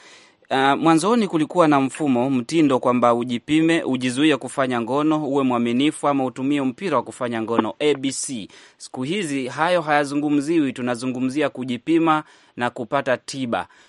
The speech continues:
Je, hii pia imeweza kuchangia katika kuongezeka maambukizi ama ni kubadilika kuendana na mwenendo kwamba A B C tena haifanyi kazi katika harakati zenu za kuelimisha jamii?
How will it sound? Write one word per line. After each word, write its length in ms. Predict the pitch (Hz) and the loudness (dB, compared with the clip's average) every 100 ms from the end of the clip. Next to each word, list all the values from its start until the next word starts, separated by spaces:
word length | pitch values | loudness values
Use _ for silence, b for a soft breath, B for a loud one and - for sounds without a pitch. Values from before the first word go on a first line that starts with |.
| b | b
Je, 300 | 127 139 123 | -2 0 0
hii 320 | 107 135 180 | -2 -2 -2
pia 300 | 165 180 170 | -2 -2 0
imeweza 540 | 147 139 135 165 185 170 | 2 2 2 0 -2 -4
kuchangia 560 | 147 - 139 143 175 | -6 -4 -4 -2 -2
katika 280 | 151 143 147 | -2 -2 -4
kuongezeka 560 | - 139 139 143 147 143 | -4 -2 -2 -2 -4 0
maambukizi 760 | 139 135 135 - 170 165 160 | 0 0 -4 -4 -2 0 0
ama 300 | - 170 185 | 2 0 0
ni 100 | 175 | -2
kubadilika 800 | 165 165 165 165 175 190 196 180 | -2 -2 0 0 -4 -4 -4 -4
kuendana 320 | 175 165 170 | -2 -2 0
na 120 | 165 | 0
mwenendo 400 | 156 156 165 160 | 0 0 0 -2
kwamba 340 | 143 143 139 135 | -2 -2 0 0
A 160 | 160 165 | 0 -2
B 220 | 165 165 | 0 -2
C 200 | - 160 | -2 -4
tena 260 | 170 151 | -2 -2
haifanyi 480 | 143 135 127 160 147 | -2 -6 -4 -4 -4
kazi 420 | 131 175 160 117 113 | -2 0 0 0 -6
katika 240 | 113 117 | -6 -6
harakati 440 | 123 117 131 - | -6 -6 -6 -10
zenu 320 | 110 131 139 127 | -6 -4 -4 -4
za 120 | 117 | -6
kuelimisha 600 | 123 117 120 120 - 120 | -6 -6 -6 -8 -8 -8
jamii? 420 | 120 131 151 98 | -4 -2 -2 -4